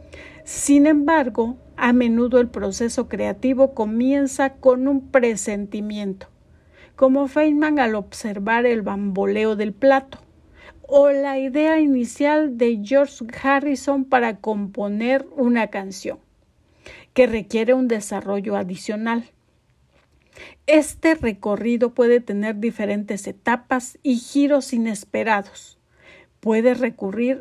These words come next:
a diferentes tipos de habilidades y conocimientos y acabar en algún punto totalmente impredecible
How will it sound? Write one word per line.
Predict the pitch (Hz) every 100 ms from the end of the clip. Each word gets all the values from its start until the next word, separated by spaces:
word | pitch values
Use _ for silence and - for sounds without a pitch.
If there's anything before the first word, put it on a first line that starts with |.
| -
a | 240
diferentes | 214 220 208 208 214 226 226 -
tipos | - 233 240 208
de | 208
habilidades | 202 202 185 196 220 247 254 247 -
y | - 247
conocimientos | - 208 196 190 202 208 233 247 240 262 254 - _ _ - _
y | - 240
acabar | 240 240 214 208 233 262 269 _ _
en | - 247 240
algún | 220 214 262 262
punto | 262 285 285 269 277 277
totalmente | - - 247 247 269 294 285 269 269 277 269 285
impredecible | 262 226 240 214 196 196 196 - 240 247 233 233